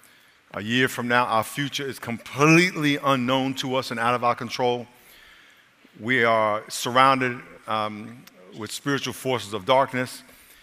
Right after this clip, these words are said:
And without the light of God's Word and divine direction, we are gonna be lost and kinda walking in the darkness. And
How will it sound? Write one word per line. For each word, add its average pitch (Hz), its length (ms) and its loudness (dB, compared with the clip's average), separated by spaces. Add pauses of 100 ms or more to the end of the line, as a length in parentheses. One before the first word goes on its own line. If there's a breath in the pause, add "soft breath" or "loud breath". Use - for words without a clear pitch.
(380 soft breath)
And 123 160 2
without 135 640 2 (640)
the 120 120 4
light 131 460 4 (100)
of 110 140 -6
God's 123 400 2
Word 131 480 0
and 113 180 -2
divine 123 480 2
direction, 123 640 0
we 123 140 -2
are 117 80 2
gonna 123 240 0
be 107 140 -6
lost 127 500 0
and 113 140 -8
kinda 120 180 0
walking 120 500 -2 (420 loud breath)
in 123 120 -4
the 123 80 -2
darkness. 127 480 2
And 110 240 -4